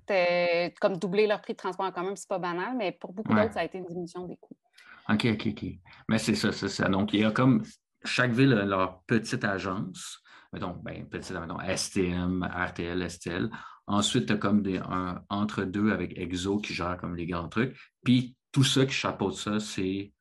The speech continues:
Speaker 2: l'Agence métropolitaine de transport. L'Agence
Speaker 1: Ouais.
Speaker 2: régionale des transports, OK.
Speaker 1: Autorité régionale de transport
Speaker 2: Ouais,
Speaker 1: métropolitain,
Speaker 2: merci.
Speaker 1: mais je te blâme pas de retenir, de pas bien retenir
Speaker 2: Ouais.
Speaker 1: le nom parce qu'il est pas facile à retenir puis que ça s'appelait avant l'A M T, là, qui est, je pense,
Speaker 2: Mhm.
Speaker 1: l'Agence métropolitaine de transport.
Speaker 2: Ok.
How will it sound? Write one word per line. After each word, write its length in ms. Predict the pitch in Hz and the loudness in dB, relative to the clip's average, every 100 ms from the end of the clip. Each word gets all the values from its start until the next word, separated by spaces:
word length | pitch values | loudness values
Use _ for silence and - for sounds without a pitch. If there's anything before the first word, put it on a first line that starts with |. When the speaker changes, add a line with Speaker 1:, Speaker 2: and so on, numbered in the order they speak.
| - | -8
Speaker 2:
l'Agence 1000 | 92 92 90 92 98 101 101 - - - _ 98 | -2 0 2 0 0 -6 -10 -12 -14 -20 _ -8
métropolitaine 580 | 95 95 92 87 104 | -2 -2 0 -2 -2
de 40 | 92 | -2
transport. 720 | - 85 - 85 85 90 - _ _ _ _ _ _ _ _ _ _ - | -2 -4 -2 0 0 -6 -14 _ _ _ _ _ _ _ _ _ _ -4
L'Agence 360 | 104 104 120 233 | 0 2 4 8
Speaker 1:
Ouais. 200 | 247 - | 6 6
Speaker 2:
régionale 480 | 90 113 110 101 104 | 0 2 2 4 4
des 60 | 104 | 2
transports, 420 | 90 87 85 80 | 0 -6 -8 -8
OK. 180 | 80 - - _ _ - | -6 -8 -10 _ _ 0
Speaker 1:
Autorité 460 | - 262 226 277 | 4 4 4 2
régionale 400 | 330 233 226 262 | 4 4 6 6
de 40 | 247 | 6
transport 320 | 220 - 240 | 2 2 4
Speaker 2:
Ouais, 80 | 220 | 6
Speaker 1:
métropolitain, 500 | 214 208 208 202 254 | 4 4 2 4 2
Speaker 2:
merci. 20 | |
Speaker 1:
mais 100 | 240 | 2
je 60 | |
te 140 | - 202 | 4 6
blâme 200 | 226 233 | 6 6
pas 120 | 285 | 6
de 120 | 277 | 6
retenir, 360 | 208 - 233 202 | 2 0 -4 0
de 80 | 202 | 2
pas 140 | 220 | 2
bien 160 | 233 254 | 2 2
retenir 280 | 208 226 | 2 4
Speaker 2:
Ouais. 60 | 208 | 2
Speaker 1:
le 40 | |
nom 120 | 202 254 | 2 2
parce 160 | 220 | 0
qu'il 80 | - | 0
est 20 | |
pas 120 | 233 | 0
facile 200 | 254 262 | 0 2
à 60 | 247 | 4
retenir 320 | 190 190 240 | 2 0 -2
puis 80 | 254 | -2
que 60 | - | -2
ça 100 | 180 | 2
s'appelait 340 | 202 190 233 | 0 0 0
avant 300 | 208 180 202 | 2 2 0
l'A 220 | 196 190 | 0 0
M 160 | 175 165 | -2 -4
T, 200 | 180 196 | -8 -6
là, 100 | 180 | -8
qui 160 | 175 170 | -8 -8
est, 80 | 165 | -8
je 80 | |
pense, 240 | - 185 208 | -4 -4 0
Speaker 2:
Mhm. 80 | 220 | 0
Speaker 1:
l'Agence 320 | 190 175 180 | 0 -6 -10
métropolitaine 480 | 185 190 160 175 170 | -12 -10 -10 -8 -10
de 80 | |
transport. 340 | - - - - | -12 -16 -14 -8
Speaker 2:
Ok. 200 | 202 | -4